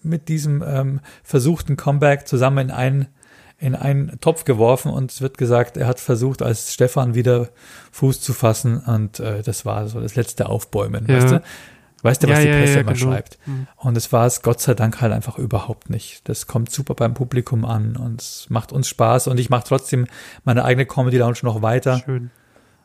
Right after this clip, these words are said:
Speaker 2: Ja,
Speaker 1: Ähm,
Speaker 2: bitte.
Speaker 1: weil das
Speaker 2: Ja,
Speaker 1: wär ja
Speaker 2: hallo.
Speaker 1: doof, ne? Zu sagen, ich, ich hör auf mit, mit Stand-up-Comedy und mach, hör auf mit Comedy-Lounges, mach jetzt nur noch Erkan
Speaker 2: Ja,
Speaker 1: und Stefan.
Speaker 2: du hast grad gesagt, man muss
Speaker 1: Ähm,
Speaker 2: die, äh, äh, die, nee, ich hab das gesagt, ne? Diversifiziert sein. Ähm,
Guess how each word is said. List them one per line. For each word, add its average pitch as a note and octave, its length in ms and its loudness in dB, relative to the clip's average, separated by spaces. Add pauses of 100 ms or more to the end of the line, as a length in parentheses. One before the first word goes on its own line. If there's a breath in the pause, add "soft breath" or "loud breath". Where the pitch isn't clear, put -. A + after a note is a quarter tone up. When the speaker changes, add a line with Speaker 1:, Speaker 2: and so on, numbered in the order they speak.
(100)
Speaker 2:
Ja, B2 140 -2
Speaker 1:
Ähm, A#2+ 60 -2
Speaker 2:
bitte. A#2 380 0 (460)
Speaker 1:
weil - 100 -4
das A#2 140 4
Speaker 2:
Ja, A#2+ 60 4
Speaker 1:
wär A#2+ 140 4
ja G#2+ 40 -8
Speaker 2:
hallo. D3 280 4
Speaker 1:
doof, A#2+ 100 0
ne? C#3 180 0
Zu C#3 140 -2
sagen, A#2+ 340 0
ich, - 220 -12 (260 loud breath)
ich - 120 -10
hör A#2+ 140 4
auf C#3+ 220 4
mit, C#3 220 -2
mit B2+ 140 -4
Stand-up-Comedy D3 760 0
und B2 60 -2
mach, B2 240 -6
hör B2+ 100 2
auf B2+ 120 0
mit B2 120 -4
Comedy-Lounges, C#3 640 -2
mach A#2+ 160 -4
jetzt B2+ 80 -2
nur C3+ 80 -2
noch C#3+ 100 0
Erkan C3+ 300 -2
Speaker 2:
Ja, C#3 60 4
Speaker 1:
und D3 60 0
Stefan. D3 180 2
Speaker 2:
du - 20 0
hast C#3+ 180 -2
grad D#3 280 -2
gesagt, E3+ 480 -2
man B2 140 2
muss A#2+ 200 0
Speaker 1:
Ähm, E3 160 -2 (220)
Speaker 2:
die, - 40 -8
äh, D#3+ 540 0
äh, D3 40 2 (120)
die, F3 180 -4
nee, E3 140 2
ich D#3+ 160 -2
hab D#3+ 80 0
das C#3 140 -2
gesagt, - 260 -4
ne? D3+ 140 0
Diversifiziert D#3+ 880 0
sein. C3 300 0 (760 loud breath)
Ähm, B2 420 4